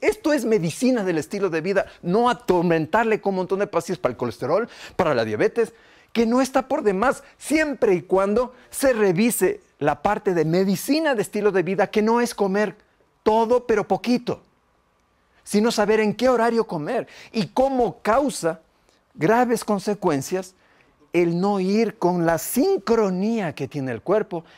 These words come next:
en el funcionamiento, lo que se conoce como cronodisrupción. Vamos a ver, miren lo que dice.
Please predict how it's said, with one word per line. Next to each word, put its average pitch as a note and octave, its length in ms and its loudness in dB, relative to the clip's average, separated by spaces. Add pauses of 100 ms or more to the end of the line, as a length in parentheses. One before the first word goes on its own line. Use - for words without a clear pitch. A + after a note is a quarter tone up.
(140)
en F3+ 180 -4
el F3 140 -6
funcionamiento, C#3+ 1000 -8 (600)
lo B2 120 -8
que - 100 -14
se F3 120 -12
conoce E3 400 -8
como D3 340 -8
cronodisrupción. G#2+ 1000 -10 (920)
Vamos F#3+ 280 -2
a F3 60 4
ver, B2 140 -4
miren G3 240 0
lo F3+ 100 -4
que B2 100 -6
dice. G2+ 240 -8